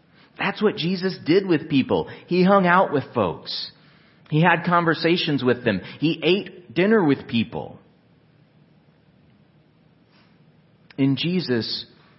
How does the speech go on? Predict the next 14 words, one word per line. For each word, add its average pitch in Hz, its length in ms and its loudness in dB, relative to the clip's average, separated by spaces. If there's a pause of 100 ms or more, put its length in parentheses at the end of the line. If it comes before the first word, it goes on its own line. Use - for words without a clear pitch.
(440)
Bishop 147 320 0
Doyle 143 320 4
writes 143 320 2
that - 100 -10
we 139 140 2
are 127 80 2
freed 160 520 0
from 131 160 0
the 123 60 2
systems 139 520 0
of 110 120 -2
violence 135 640 2
and 131 140 0
domination 131 880 2